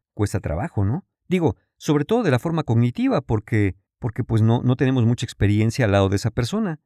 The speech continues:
E incluso también de la forma afectiva, porque si es un desconocido o es alguien que acabamos de conocer,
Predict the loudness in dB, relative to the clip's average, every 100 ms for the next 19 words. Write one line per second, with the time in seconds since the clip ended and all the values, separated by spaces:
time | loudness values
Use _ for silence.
0 | _ -2 -2 -2 -4 -4 -2 0 0 0
1 | 0 -2 -2 -2 -4 -6 -4 -4 -6 _
2 | _ -6 -2 -2 -2 -2 -2 -2 -2 -2
3 | -2 -2 -4 -4 _ -6 0 0 0 -2
4 | -2 -2 0 2 2 0 0 -2 0 -2